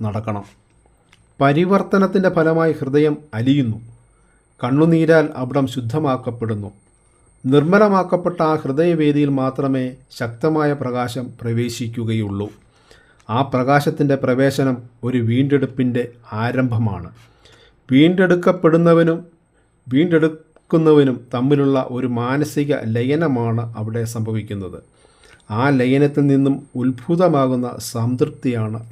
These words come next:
യഥാർത്ഥ സ്വർഗം. ഉപവാസ ചിന്തകളിൽ ഞാൻ പ്രധാനമായി കാണുന്ന വിഷയവും ഇതുതന്നെയാണ്. ഈ പരിവർത്തനമാണ് നമ്മളിൽ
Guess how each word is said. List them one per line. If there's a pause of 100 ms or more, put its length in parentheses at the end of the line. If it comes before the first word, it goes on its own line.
യഥാർത്ഥ
സ്വർഗം. (720)
ഉപവാസ
ചിന്തകളിൽ
ഞാൻ
പ്രധാനമായി
കാണുന്ന
വിഷയവും (160)
ഇതുതന്നെയാണ്. (600)
ഈ
പരിവർത്തനമാണ് (100)
നമ്മളിൽ